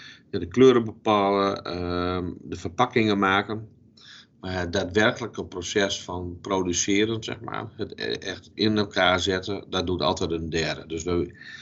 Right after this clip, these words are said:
we adviseren wel van, of adviseren, we geven wel aan wat we willen hebben, hè, en welke kleur en hoe, maar niet, eh,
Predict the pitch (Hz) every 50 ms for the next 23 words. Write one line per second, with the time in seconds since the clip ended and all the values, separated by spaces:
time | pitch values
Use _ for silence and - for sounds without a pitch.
0 | - - - - - - - - 85 - - 95 87 98 107 107 107 101 95 98
1 | 107 110 107 107 107 104 - 101 98 95 - - 92 - - - - - 87 90
2 | 95 95 92 85 85 85 104 92 90 90 90 87 107 101 67 87 92 90 85 87
3 | 90 87 87 85 85 90 90 85 85 80 90 104 107 131 165 175 - - 139 139
4 | 135 - 85 87 90 76 82 82 92 87 - - - - - 104 101 101 104 95
5 | 90 85 87 101 110 110 110 113 - - _ - - - - - - - _ _
6 | - 92 90 95 104 117 123 127 123 98 - - 104 101 98 95 95 95 95 92
7 | 92